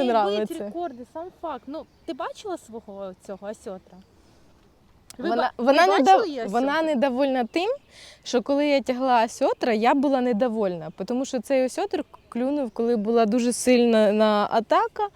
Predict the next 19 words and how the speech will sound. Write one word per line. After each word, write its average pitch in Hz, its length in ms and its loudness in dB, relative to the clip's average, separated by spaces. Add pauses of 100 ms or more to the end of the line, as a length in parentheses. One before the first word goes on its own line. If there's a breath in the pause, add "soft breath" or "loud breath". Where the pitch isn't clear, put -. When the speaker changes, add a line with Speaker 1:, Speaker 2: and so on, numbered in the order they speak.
(500 loud breath)
Speaker 2:
тут 269 180 0
стріляли 302 640 2
дуже 330 240 0
сильно, 294 280 -4
я 233 200 0
не 320 100 -4
хотіла 262 400 -2
вилазити 220 480 -2
з - 40 -20
палатки. - 580 -6
І 226 120 -4
вона 269 320 0
Speaker 1:
Я 440 40 0
її 453 120 -6
заставила, 240 600 -6
тут 254 200 -8
взривається, 220 840 -6 (280 soft breath)
е, 208 340 -8
блимає, 233 720 -8